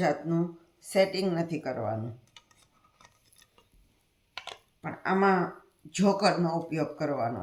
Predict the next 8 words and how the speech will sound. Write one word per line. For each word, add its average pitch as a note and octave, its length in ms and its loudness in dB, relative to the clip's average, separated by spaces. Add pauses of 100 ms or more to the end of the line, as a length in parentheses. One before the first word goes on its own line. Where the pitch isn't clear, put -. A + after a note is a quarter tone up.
(120)
છે. - 100 -10
એટલે - 1800 -20
આપણે D#3 320 -10
જોકર D#3+ 400 -2 (300)
બહાર C#3 200 0 (120)
રાખીએ, D#3+ 420 -2 (1300)
બાકી D#3 400 -6 (1400)
કોઈ F#3 180 0